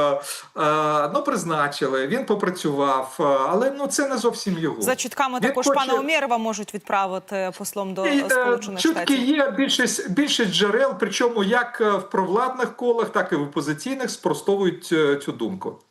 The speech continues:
Speaker 1: Е, да, залишиться пан Умєров, не всім це сподобається, але залишиться пан Умєров, скоріше за все, на посаді міністра оборони. Да, а от Точицький, да, я думаю, що да, враховуючи, що це кар'єрний дипломат, да, він може поїхати до С Ш А.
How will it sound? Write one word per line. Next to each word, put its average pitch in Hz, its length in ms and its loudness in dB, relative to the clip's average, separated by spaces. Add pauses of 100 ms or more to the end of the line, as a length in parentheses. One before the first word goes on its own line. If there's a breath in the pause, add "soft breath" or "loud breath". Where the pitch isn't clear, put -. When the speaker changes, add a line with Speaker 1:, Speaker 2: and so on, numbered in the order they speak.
(640 loud breath)
Speaker 1:
Е, 143 280 4
да, 127 480 2
залишиться 220 600 0
пан 170 240 0
Умєров, 233 460 0
не 233 60 2
всім 220 260 -4
це 175 140 0
сподобається, 233 880 0 (300 loud breath)
але 269 200 2
залишиться 196 540 -2
пан 160 240 -2
Умєров, 240 380 0
скоріше 208 400 -2
за 151 120 0
все, 233 220 0
на 202 80 -2
посаді 156 400 -2
міністра 143 400 -4
оборони. 104 480 -2 (460 loud breath)
Да, 165 200 2
а 226 60 4
от 269 240 2
Точицький, 277 500 0
да, 190 200 2
я 262 140 2
думаю, 262 240 -2
що 226 160 0
да, 190 200 2
враховуючи, 202 600 0
що 190 160 -4
це 190 160 -2
кар'єрний 185 460 0
дипломат, 220 560 0
да, 208 160 2
він 220 220 -4
може 185 240 0
поїхати 160 440 -2
до 160 160 0
С 175 140 0
Ш 240 300 2
А. 117 100 0